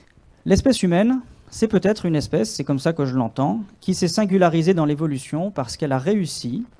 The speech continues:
ou elle a été sélectionnée progressivement au fil du temps, pour sa cap-, pour sa capacité à capti-, capturer un petit peu plus d'énergie que dans son environnement que les espèces concurrentes.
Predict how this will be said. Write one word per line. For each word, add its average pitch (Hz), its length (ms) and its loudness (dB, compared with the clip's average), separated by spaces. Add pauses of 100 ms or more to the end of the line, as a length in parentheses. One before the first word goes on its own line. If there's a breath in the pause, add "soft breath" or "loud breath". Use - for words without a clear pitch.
(220)
ou 139 140 -2
elle 139 80 2
a 143 60 2
été 143 200 -4
sélectionnée 165 880 -2
progressivement 131 760 -6
au 196 40 -8
fil 120 200 -12
du 123 120 -18
temps, 185 300 -8 (720 soft breath)
pour 220 180 0
sa 208 120 -4
cap-, 180 300 -4 (240)
pour 156 140 -16
sa 147 100 -4
capacité 208 760 -2
à 143 60 0
capti-, 185 540 -4 (120)
capturer 190 560 -2 (200)
un 247 180 0
petit 202 220 -8
peu 180 120 -2
plus 180 240 -4
d'énergie 156 580 -2
que 160 280 -6 (220)
dans 139 160 -4
son 131 140 -4
environnement 139 480 -2
que 165 100 -4
les 135 180 -2
espèces 160 280 -4
concurrentes. 123 600 -12